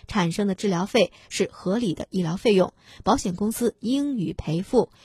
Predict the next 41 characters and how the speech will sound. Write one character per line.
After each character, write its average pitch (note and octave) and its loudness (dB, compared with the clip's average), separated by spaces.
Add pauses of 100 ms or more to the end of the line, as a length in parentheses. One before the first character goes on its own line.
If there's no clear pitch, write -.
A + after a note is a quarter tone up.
(120)
并 C#4+ 0
且 A3 -4
要 F#3 2
根 A3 -2
据 G3 -2
相 A3 -2
关 G#3+ -4
的 F#3+ -2
规 G3+ -2
定 G#3+ 0
进 G3 -2
行 E3+ -4
计 F#3 -4
算 F3+ -4
核 E3+ -6
定。 G3+ 0 (260)
最 B3+ 0
终， C#4+ -2
法 F#3 -2
院 F#3+ 0
作 F#3+ -2
出 F#3 -4
的 F3+ 0
判 G#3 -6
决 F#3+ 0
结 F#3 -4
果 F3 -4
呢， F#3 -2 (200)
法 F#3 2
院 B3+ 0
认 D#4 -2
定 B3 -2
伤 A3 -2
者 F#3+ -2
小 E3+ -4
宋 A3 0
在 F#3+ 2
医 G#3+ -4
院 G#3+ 0
门 F#3 -2
诊 E3+ 0